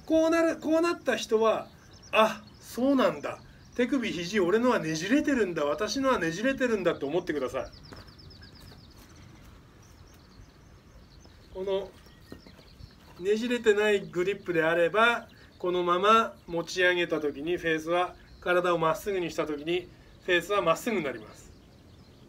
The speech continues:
ここをまず気をつけてください。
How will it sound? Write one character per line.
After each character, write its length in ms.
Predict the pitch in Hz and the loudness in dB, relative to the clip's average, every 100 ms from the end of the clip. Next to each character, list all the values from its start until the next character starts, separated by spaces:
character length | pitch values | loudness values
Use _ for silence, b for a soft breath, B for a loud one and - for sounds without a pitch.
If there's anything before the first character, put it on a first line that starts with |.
| - - - - - - - - - - - - - - - - - - - - - - - - - - - - | -20 -20 -20 -20 -20 -20 -20 -20 -20 -20 -20 -20 -20 -20 -20 -20 -20 -20 -20 -20 -20 -20 -20 -20 -20 -20 -20 -10
こ 100 | 226 | -8
こ 340 | 226 247 285 | -2 0 2
を 40 | 302 | 2
ま 160 | 240 | 2
ず 140 | 220 202 | -2 -4
気 140 | 185 | -2
を 80 | 175 | -2
つ 80 | - | -2
け 100 | 175 | -6
て 140 | 151 | -6
く 80 | 127 | -8
だ 60 | 120 | -12
さ 100 | |
い。 20 | - | -16